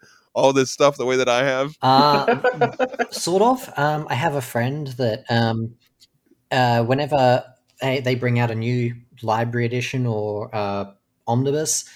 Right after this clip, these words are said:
Speaker 2: that friend gets my trades. So in that way, I'm kind of forcing her slowly to read
Speaker 1: Oh,
Speaker 2: the
Speaker 1: there
Speaker 2: Hellboy
Speaker 1: you
Speaker 2: universe.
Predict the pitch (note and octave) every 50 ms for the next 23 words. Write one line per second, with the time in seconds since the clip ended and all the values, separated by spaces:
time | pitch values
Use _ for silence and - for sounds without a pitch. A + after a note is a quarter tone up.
0 | - - - _ _ _ - A2+ A#2+ A#2 A#2+ A#2+ - - A#2+ B2 B2+ B2+ B2 B2
1 | A#2 A#2+ - - A#2 A2 A2 - - A2+ A#2+ C3 D3+ D#3+ D3+ - - - - -
2 | - - - C3 A#2+ A#2 A#2+ A2+ A#2 C3 B2 B2 A#2+ C#3+ D3 - C3 A2+ G#2+ G#2+
3 | A#2+ A#2+ A2+ A#2+ A#2+ A#2 A#2 A#2+ A#2+ A#2+ - - A2+ A#2 B2 B2 A#2 A#2+ - -
4 | A#2+ C3 B2 - - A#2 A2 - A#2 A2+ A2 - - - A#2+ A#2 A#2+ B2 A#2+ A#2+
5 | A#2+ A#2+ A2+ A#2+ A#2+ D3+ D#3 D3+ D3+ D3 D3+ D3 D3+ - B2+ A#2+ - - - -
6 | - - - - -